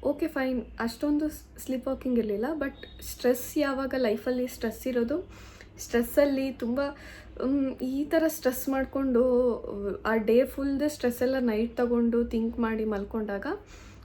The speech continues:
ನೈಟು, ಆ, ಪೇಚಾಡೋದು, ಅರ್ಚಾಡೋದು, ನಗೋದು, ಅಳೋದು, ಒಂದೊಂದ್ಸಲಿ ಇನ್ನ ಹಾರರ್ ಅಂದ್ರೆ ಕಣ್ಣು ಓಪನ್ ಮಾಡ್ಕೊಂಡು ಮಲ್ಕೊಂತಿರ್ತಿದ್ದೆ ಅಂತೆ. ನನಗ್ ಯಾವ್ದು ನೆನ್ಪಿರಲ್ಲ.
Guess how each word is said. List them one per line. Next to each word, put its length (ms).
ನೈಟು, 680
ಆ, 500
ಪೇಚಾಡೋದು, 1040
ಅರ್ಚಾಡೋದು, 1000
ನಗೋದು, 500
ಅಳೋದು, 400
ಒಂದೊಂದ್ಸಲಿ 920
ಇನ್ನ 280
ಹಾರರ್ 640
ಅಂದ್ರೆ 360
ಕಣ್ಣು 300
ಓಪನ್ 260
ಮಾಡ್ಕೊಂಡು 440
ಮಲ್ಕೊಂತಿರ್ತಿದ್ದೆ 1400
ಅಂತೆ. 580
ನನಗ್ 460
ಯಾವ್ದು 360
ನೆನ್ಪಿರಲ್ಲ. 680